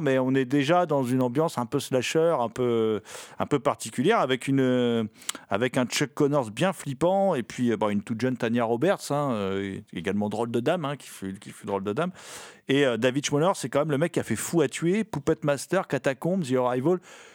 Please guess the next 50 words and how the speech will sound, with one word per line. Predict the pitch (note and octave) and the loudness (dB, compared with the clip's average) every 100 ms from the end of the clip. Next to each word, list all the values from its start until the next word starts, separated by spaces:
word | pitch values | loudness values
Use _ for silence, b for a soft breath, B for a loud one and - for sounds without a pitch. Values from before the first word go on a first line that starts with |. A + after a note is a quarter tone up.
| B - | B -8
qui | A#2 | -6
sont | A#2+ | 2
quand | D3 | 2
même | D#3+ B2 - - _ _ _ - - | 2 -4 -16 -20 _ _ _ -10 -4
le | G#2+ - | -2 2
haut | A#3+ B3 | 2 4
du | F#3 | 2
panier | G3 D#3+ G3 | 2 2 2
de | D#3+ | 2
la | C3+ | 2
série | E3 C#3+ | 2 2
B | C#3 D3+ | 2 0
fauchée | - C3 - | 0 0 2
aux | E3 | 2
États-Unis. | A#2+ A2 A#2+ C#3 G#3+ | 0 0 0 2 2
C'est, | - A#2 | 0 -2
d'ailleurs, | A#2 B2 D#3+ | 2 2 4
on | B2+ | 2
oublie | C3 C3 | 2 0
que | F3 | 0
c'est | B2 | 0
des | A2+ | 0
séries | - A2+ | 0 0
B | A2 | 0
fauchées, | G#2 G#2 - | -2 -2 -2
c'est | - F2+ | -2 -2
des, | F#2 F2+ B B - | -2 -4 B B -10
c'est, | G2+ | -6
c'est | - - | -4 -2
carrément | G#2+ A#2+ E3 | 0 0 2
des | C3 | 0
très | - B2 | 0 0
bons | A2+ | 0
films. | G#2+ G#3 C3+ | 0 0 0
Fou | - D#3+ | 0 2
à | B2 | 2
tuer | - F3 | 2 0
est | |
vraiment | - A#2 D3 | 0 0 0
un | A#2+ | -2
film | - - | -4 -10
é-, | - - B B B _ _ _ _ - | -12 -18 B B B _ _ _ _ -10
sidérant, | - - - - C4 G3 E3+ G3 E3+ | -4 -2 0 0 2 4 4 4 2
effrayant, | A#3 G3 - E3 E3+ D#3 A#2+ | 0 0 2 2 2 2 2
euh, | A#2 G#2+ A2 B B B B | 2 2 0 B B B B
euh, | G2+ G2+ | 0 0
qui | F#2+ C#3 | 2 2
est | |
d'ailleurs | B2+ D3+ E3+ | 4 4 2
disponible | C3+ - D#3+ | 0 -2 0